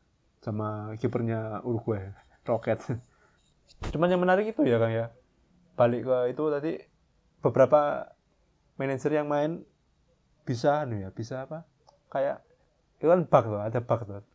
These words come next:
Dia bisa, apa ya, memanipulasi bug ya. <laughs> Kayak uangnya kurang tapi bisa transfer gitu-gitu loh. Itu menarik ya sebenarnya.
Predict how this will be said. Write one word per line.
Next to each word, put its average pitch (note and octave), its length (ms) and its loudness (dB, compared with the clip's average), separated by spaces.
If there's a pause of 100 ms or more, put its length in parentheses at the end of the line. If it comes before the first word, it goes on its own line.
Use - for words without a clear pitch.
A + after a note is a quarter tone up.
(100)
Dia C#3+ 160 4
bisa, C3+ 520 2 (240)
apa D3 220 0
ya, A#2+ 120 2 (580)
memanipulasi D3+ 680 2
bug B2+ 240 4
ya. B2 120 2 (220)
<laughs> - 220 -20
Kayak B2 200 6 (280)
uangnya C3 360 2
kurang C#3 260 6
tapi C3 160 0
bisa B2 220 -2
transfer D3 400 -2
gitu-gitu B2 340 -6
loh. G#2+ 200 -10
Itu C3 140 -14
menarik D3+ 340 0
ya A2+ 100 -4
sebenarnya. G#2+ 400 -10